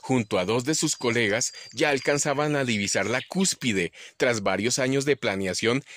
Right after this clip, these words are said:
y seis semanas escalando. El veinticinco de mayo del año dos mil seis a las siete treinta de la mañana, el sol brillaba y tanto las energías como las esperanzas iban en ascenso.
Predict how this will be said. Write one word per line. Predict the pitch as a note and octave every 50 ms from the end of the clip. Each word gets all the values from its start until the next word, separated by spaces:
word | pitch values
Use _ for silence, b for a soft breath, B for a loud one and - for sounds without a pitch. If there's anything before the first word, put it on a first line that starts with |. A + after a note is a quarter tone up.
| B
y | B - F3+
seis | - D#3 E3 F#3 F3
semanas | - A#2+ G2+ G2+ F#2+ F#2+ G2 G#2 A2 -
escalando. | A2 - - - F#2+ F#2+ A2 C3+ C#3+ C3 G#2 D#2 C2 - - - B B B B B B B B -
El | G2 G#2 G2
veinticinco | F#2 F#2 F2+ E2+ - E2+ E2 - - A#2 B2+ - - F#3
de | F3 D#3+ C3+
mayo | B2 A#2 G#2 F#2+ F#2+ A2 G#2+ _ b b b
del | b A2+ A2 G2+ G2+
año | G#2 A2 A2+ A#2+ C3
dos | C3 C3 A2 G2
mil | G#2 A2+ A#2 A2+
seis | - - A#2 A2+ A2 -
a | B2
las | A#2 G2+ -
siete | - - D#3+ E3+ - D3+ B2+
treinta | - B2 A#2+ A#2 G#2 - A2+
de | A#2 A#2+
la | A#2
mañana, | A2+ A#2 B2+ C#3+ C#3 B2 A#2 A#2+ A#2+ - B B B B B B
el | F3+ G3+ G3
sol | - F#3 E3 C#3
brillaba | B2 C3+ C#3+ B2+ A#2+ B2 A#2+ C#3 C#3 G#2 D#2+ - B B B B
y | B B2
tanto | G#2+ - A#2 A2+ G2+ - G#2
las | G2+ G2 F#2+ -
energías | G2+ F2 F2 E2+ D#2+ - C3+ C#3 D#3 D#3+ E3 -
como | - D3+ C#3+ B2 G2+
las | F#2+ F#2 -
esperanzas | G2+ - - - G2+ F#2+ F#2+ G#2 G#2+ - C#3+ D#3 - B B B B
iban | B3 C4+ C#4 A3 E3 C#3 A#2
en | G#2+ G#2+ G#2
ascenso. | F2+ D#2 - - C#3+ D3 C3+ A#2 - - -